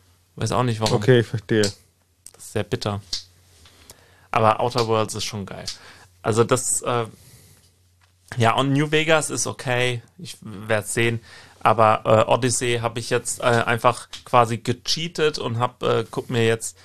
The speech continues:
Speaker 1: äh, ich konnte mir einen Charakter machen, der auf Level fünfzig ist.
Speaker 2: Warum?
Speaker 1: Weil ich den D L C, äh, äh, ähm, gekauft hab. Äh, Atlantis.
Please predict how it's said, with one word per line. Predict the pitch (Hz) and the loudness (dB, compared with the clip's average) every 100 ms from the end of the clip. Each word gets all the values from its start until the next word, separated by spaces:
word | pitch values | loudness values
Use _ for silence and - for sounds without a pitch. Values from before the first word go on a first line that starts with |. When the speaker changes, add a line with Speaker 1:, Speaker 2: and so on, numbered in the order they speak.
| - - _ _ | -20 -20 _ _
Speaker 1:
äh, | - | -2
ich | 113 - | -2 0
konnte | 139 - | 0 0
mir | |
einen | 127 | -2
Charakter | 117 120 127 - 139 | 0 2 2 2 0
machen, | 123 127 143 | 0 -2 -2
der | 127 123 | -2 -2
auf | 120 | -4
Level | 123 117 117 | -4 -2 -4
fünfzig | - 151 - 123 - | -6 -8 -8 -8 -4
ist. | 170 - - - _ _ _ _ _ _ - | -4 -4 -10 -20 _ _ _ _ _ _ -2
Speaker 2:
Warum? | 117 110 120 156 | 2 4 4 2
Speaker 1:
Weil | - 117 | 2 0
ich | 113 | 0
den | 123 117 | -4 -4
D | 113 123 | -2 -2
L | 120 | -2
C, | - 131 131 | -2 0 0
äh, | - 120 113 - _ | -2 -2 -2 -4 _
äh, | 120 117 - - - | -6 -6 -10 -12 -10
ähm, | - 113 107 98 | -4 -4 -4 -4
gekauft | 117 - 110 - | 0 2 2 2
hab. | 110 117 _ - - _ - | -2 -2 _ -20 -20 _ -2
Äh, | |
Atlantis. | 117 104 - 110 113 113 135 139 160 - - | 0 0 -2 -4 2 0 2 0 0 -4 -10